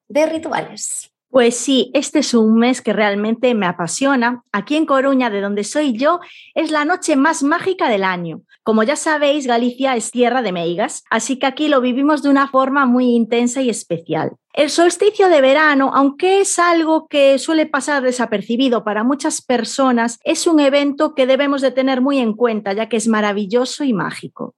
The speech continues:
Speaker 2: De hecho, un montón de lugares lo celebran y hacen muchos rituales súper especiales. Es una fiesta para venerar al sol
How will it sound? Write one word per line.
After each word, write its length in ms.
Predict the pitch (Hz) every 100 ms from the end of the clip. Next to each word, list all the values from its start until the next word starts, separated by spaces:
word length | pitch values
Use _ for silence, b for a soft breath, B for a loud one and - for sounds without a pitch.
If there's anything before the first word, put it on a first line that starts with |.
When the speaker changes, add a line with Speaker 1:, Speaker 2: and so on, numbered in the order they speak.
| _
Speaker 2:
De 120 | 220
hecho, 200 | 294 285
un 160 | 240 254
montón 340 | 294 294 302 294
de 100 | 294
lugares 460 | 302 277 277 285
lo 100 | 262
celebran 580 | 214 214 240 262 277 262
y 60 | 262
hacen 340 | 269 277 269
muchos 460 | 262 277 285 285 269
rituales 640 | 247 240 269 285 302 330
súper 300 | - 233 196
especiales. 880 | 170 - 170 - 165 151 185 - -
Es 240 | - 285 -
una 220 | 247 226
fiesta 600 | - 247 247 240 - 254
para 220 | 220 196 180
venerar 360 | 185 190 233
al 240 | 247 202 196
sol 560 | - 247 254 269 269